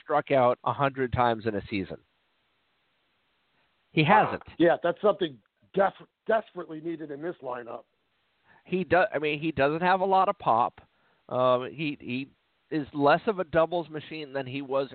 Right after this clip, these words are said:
Speaker 1: earlier in his career. But James Loney is the type of hitter that I want not on this team, not only, uh, on, on the bench,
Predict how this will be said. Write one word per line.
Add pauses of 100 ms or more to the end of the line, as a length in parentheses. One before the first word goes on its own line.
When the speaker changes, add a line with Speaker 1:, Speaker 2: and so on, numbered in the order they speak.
Speaker 1:
earlier
in
his (120)
career. (1040)
But
James
Loney
is
the (100)
type
of
hitter
that
I
want
not
on
this (120)
team, (320)
not
only, (340)
uh, (500)
on,
on
the
bench,